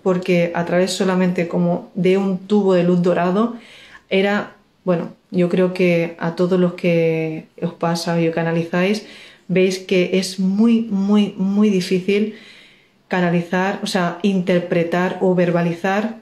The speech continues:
Creo que desde la semana pasada que fui a Ibiza, eh, lo comentaba incluso con Giselle o con algunas cercanas, con Conchi también, un besito, es imposible,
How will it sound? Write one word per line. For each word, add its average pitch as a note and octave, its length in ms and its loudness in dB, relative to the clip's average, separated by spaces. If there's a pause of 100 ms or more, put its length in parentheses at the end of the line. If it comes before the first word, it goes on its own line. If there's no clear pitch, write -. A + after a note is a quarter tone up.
Creo G3 260 -2
que F3+ 540 2
desde F3 800 0
la F#3 140 -2
semana G3 340 0
pasada F#3+ 380 -2
que F#3+ 120 -4
fui F#3 240 0
a F3 80 2
Ibiza, F3+ 460 -2 (1200)
eh, E3+ 520 2
lo F#3 160 0
comentaba F3+ 560 0
incluso E3+ 360 -2
con F3 160 -2
Giselle F3+ 460 2
o F3 100 0
con F3 160 0
algunas F3 360 0
cercanas, F#3 540 0 (360)
con F#3 220 0
Conchi F#3 300 0
también, F#3 440 0 (220)
un F#3+ 100 2
besito, F#3+ 560 0 (380)
es F#3 160 0
imposible, F#3 800 0